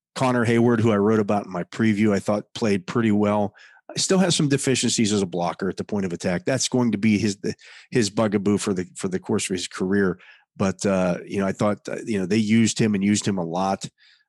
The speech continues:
Um, you know, he's a weapon in the passing game.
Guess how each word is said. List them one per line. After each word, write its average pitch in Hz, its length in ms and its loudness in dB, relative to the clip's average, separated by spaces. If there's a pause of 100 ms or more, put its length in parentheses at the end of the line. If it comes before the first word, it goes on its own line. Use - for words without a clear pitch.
(140)
Um, 82 640 -6 (440)
you 98 180 -4
know, 90 80 -2
he's 117 240 2
a 110 80 4
weapon 107 380 0
in 104 80 0
the 90 100 -2
passing 104 480 -4
game. 98 380 -2